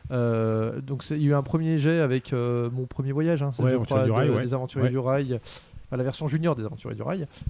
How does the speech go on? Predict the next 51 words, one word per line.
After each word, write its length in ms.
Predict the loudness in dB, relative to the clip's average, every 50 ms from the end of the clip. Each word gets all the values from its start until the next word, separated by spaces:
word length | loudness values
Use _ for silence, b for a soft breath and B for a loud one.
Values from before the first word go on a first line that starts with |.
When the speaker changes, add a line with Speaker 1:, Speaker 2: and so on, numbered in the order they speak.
| B B B B B -6
Speaker 1:
euh, 400 | -4 -2 -2 0 -2 -2 -2 -4
qui 140 | -4 -4 -4
a 20 |
été 160 | -4 -4 -4
fait 200 | -4 -2 -2 -2
fin 180 | -2 -2 -4 -2
deux 80 | -2
mille 180 | -2 -2 -2 -4
seize. 440 | -4 0 2 2 2 2 2 0 -2
Il 80 | -4
disait 220 | -6 -4 -4 -4 -4
que 60 | -2
ça 100 | -2 -2
allait 280 | 0 0 0 0 0 -2
certainement, 580 | -4 -6 -8 -6 -6 -4 -4 -4 -2 -2 0 0
euh, 320 | 0 0 0 -2 -2 -4 -4 -6
continuer. 540 | -6 -6 -4 -2 -2 -2 0 0 -2 -2
C'est, 240 | -4 -6 -4 -4 -4
vous 160 | -2 -2 -4
bossez 220 | -2 -2 -2 -2 -4
dessus 240 | -4 -2 -4 -4 -6 -8 _ -10
actuellement ? 320 | -6 -6 -6 -6 -6 -10 -14 B B B B B B B B B B B B B B 0
Speaker 2:
Euh, 220 | 4 4 4 4
sur, 340 | 2 2 2 4 4 4 4 2 2
euh, 220 | 4 6 6 4
sur 180 | 4 4 2 4
d'autres 220 | 6 6 6 6
jeux, 360 | 4 4 4 6 6 8 8
oui. 240 | 6 6 4 2 0
C'est, 240 | -2 -6 -8 -6 -2
euh, 200 | 0 2 4 4
alors 180 | 2 2 0
c'est 80 | -2 -2
les 80 | -2 -4
studios, 340 | -4 -6 -6 -4 -2 -2
donc 140 | -2 -4 -4
je 200 | -2 -2 -2 -2 -2
sais 120 | -4 -4
pas 80 | -6 -2
trop, 180 | 2 2 2 2
mais 100 | 2 0
oui, 220 | 0 0 -2 -2
a 60 | -4 -6
priori 320 | -4 -2 -2 0 0 0
oui. 180 | 0 -2 -2 -4
C'est, 120 | -6 -6
en 120 | -6 -6
tout 100 | -4 -4
cas, 160 | -2 -2 0 -2
le, 220 | -2 -4 -6 -6
le, 100 | -8 -8